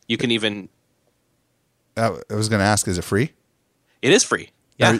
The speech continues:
Speaker 2: you were gonna say you can even
Speaker 1: I was gonna say you can even, um, set it to where it will only auto suspend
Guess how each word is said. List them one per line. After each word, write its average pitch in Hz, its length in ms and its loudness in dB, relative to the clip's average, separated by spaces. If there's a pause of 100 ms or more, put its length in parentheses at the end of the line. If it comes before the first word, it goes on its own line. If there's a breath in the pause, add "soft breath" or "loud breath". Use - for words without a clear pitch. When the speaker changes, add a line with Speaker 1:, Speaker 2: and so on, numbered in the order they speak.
(100)
Speaker 2:
you 117 100 4
were 120 80 4
gonna 117 160 2
say 117 200 4
you 107 140 0
can 107 200 -2
even 104 340 0 (720 loud breath)
Speaker 1:
I 139 60 2
was 160 100 4
gonna 165 140 2
say 175 160 4
you 156 120 4
can 160 180 0
even, 156 540 0
um, 131 500 2
set 147 280 2
it - 140 -2
to 156 100 0
where 127 420 2 (100)
it 131 180 0
will 123 420 2
only 151 480 4
auto 110 300 2
suspend 110 580 -4